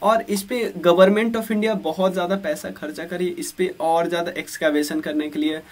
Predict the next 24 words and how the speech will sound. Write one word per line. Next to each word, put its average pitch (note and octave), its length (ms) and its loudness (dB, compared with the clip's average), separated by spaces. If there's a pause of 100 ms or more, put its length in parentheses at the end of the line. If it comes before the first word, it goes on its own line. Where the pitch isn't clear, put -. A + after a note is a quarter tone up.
(200)
और D#3 100 0
इसको F3+ 240 -2
संजो D#3+ 480 -2
के D#3+ 120 -6
रखने D3 320 -2
के D3+ 100 -6
लिए D#3+ 140 -4
Cambodia C#3 640 -2
में। B2+ 140 -12 (340)
क्लियर? F#3 320 -2
तो F3+ 200 -4
इस F3+ 200 -6
कारण, G3+ 440 2 (340)
इस G3 140 0
कारण, G#3 300 2
और F3 260 0
इसमें G3 420 0 (140)
जो E3+ 240 -2
भगवान E3+ 560 0
है F#3+ 200 0
वो E3 180 -4
है E3 120 -2
भगवान C#3+ 420 -4
विष्णु। D#3 340 -4